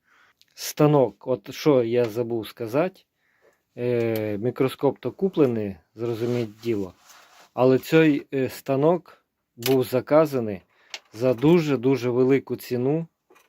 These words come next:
дуже-дуже дорогі матеріали і дуже-дуже дорогих людей. Йому ціни немає цьому станку, щоб ви знали.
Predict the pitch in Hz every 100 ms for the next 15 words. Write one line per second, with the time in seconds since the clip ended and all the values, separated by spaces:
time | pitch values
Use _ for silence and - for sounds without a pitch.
0 | _ - _ _ 107 131 131 135 120 127
1 | 120 127 113 127 127 123 127 127 127 -
2 | 127 127 135 156 143 101 90 _ _ _
3 | _ 117 110 147 139 127 131 120 123 101
4 | 123 120 117 123 120 120 120 113 101 92
5 | - - _ - _ _ _ _ _ _
6 | _ _ _ _ _ _ _ _ - _
7 | _ _ _ _ - _ _ - 120 131
8 | 139 139 156 156 - 151 147 127 107 101
9 | 98 95 - 104 101 98 - 98 - 98
10 | - - - 90 98 92 90